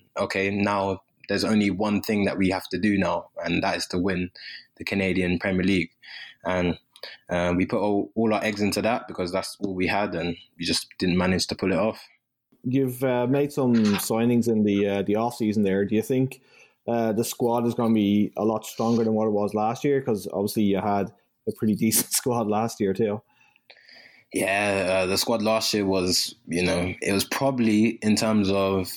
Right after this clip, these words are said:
Speaker 1: all the teams I've played at, I w-, I wouldn't say, like, some of the best players I've ever played with or anything like that, but in terms of, like, the actual squad chemistry and the squad, um, how everybody is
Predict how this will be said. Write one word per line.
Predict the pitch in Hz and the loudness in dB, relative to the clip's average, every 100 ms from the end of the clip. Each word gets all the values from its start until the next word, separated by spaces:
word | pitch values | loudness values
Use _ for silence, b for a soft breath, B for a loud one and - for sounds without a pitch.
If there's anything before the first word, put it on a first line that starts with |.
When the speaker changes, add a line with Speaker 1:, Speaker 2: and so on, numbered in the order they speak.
| - | 0
Speaker 1:
all | 123 | 2
the | 117 | 2
teams | 107 127 110 | 2 2 2
I've | 101 - | 0 -2
played | - 110 107 | -2 0 2
at, | 92 92 - _ b b b b b | 0 -2 -8 _ b b b b b
I | - | -2
w-, | 117 127 | 0 0
I | |
wouldn't | 117 139 113 | 0 2 0
say, | 131 117 | 0 0
like, | 107 98 - - - _ _ _ | 0 -2 -4 -14 -20 _ _ _
some | - - 107 | -4 0 2
of | 101 | 2
the | 85 | 0
best | 107 - | -2 -2
players | - 110 104 | -2 0 0
I've | 95 | 0
ever | 98 101 | 0 -2
played | 120 113 | 0 0
with | 120 113 | 2 0
or | 107 | 0
anything | 110 113 117 | 0 0 0
like | 113 | 2
that, | 120 | 0
but | 101 98 - | -2 -4 0
in | 107 | 0
terms | 123 131 120 | 2 2 2
of, | 104 | 0
like, | 110 107 - - _ | 0 0 -2 -10 _
the | 98 104 98 98 95 - | -2 0 2 2 0 0
actual | 110 - - 101 | -4 -4 -2 0
squad | - - - 107 92 | 0 0 0 -2 -2
chemistry | - 117 117 110 - 120 113 | -2 0 2 0 0 2 2
and | 104 98 101 | 2 2 2
the | 92 | 2
squad, | - 110 107 98 | -2 0 0 0
um, | 98 95 95 95 92 - _ _ _ - | 0 0 0 0 -2 -8 _ _ _ -8
how | 107 107 | -6 -2
everybody | 123 123 110 117 107 | 0 0 0 2 2
is | 101 92 - | 2 0 -4